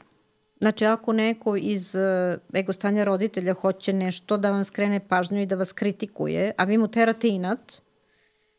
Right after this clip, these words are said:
na primer, em, nego kaže,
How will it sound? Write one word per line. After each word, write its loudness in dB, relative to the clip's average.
na 4
primer, 0
em, -2
nego 0
kaže, 0